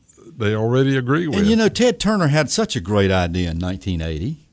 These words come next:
Speaker 2: uh,
Speaker 1: Yeah.
Speaker 2: with the cable news
Speaker 1: Yeah.
Speaker 2: network. He really did. He, you know, said,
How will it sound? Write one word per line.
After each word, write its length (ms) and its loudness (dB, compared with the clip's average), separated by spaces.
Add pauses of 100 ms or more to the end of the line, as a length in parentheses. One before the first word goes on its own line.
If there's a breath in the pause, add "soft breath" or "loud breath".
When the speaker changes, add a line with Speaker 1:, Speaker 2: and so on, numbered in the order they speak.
(120)
Speaker 2:
uh, 300 -2
Speaker 1:
Yeah. 80 0
Speaker 2:
with 80 -2
the 80 -4
cable 300 0
news 260 -2
Speaker 1:
Yeah. 140 -4
Speaker 2:
network. 280 -4
He 120 -2
really 280 2
did. 360 -2
He, 180 -8
you 160 -2
know, 140 0
said, 320 -8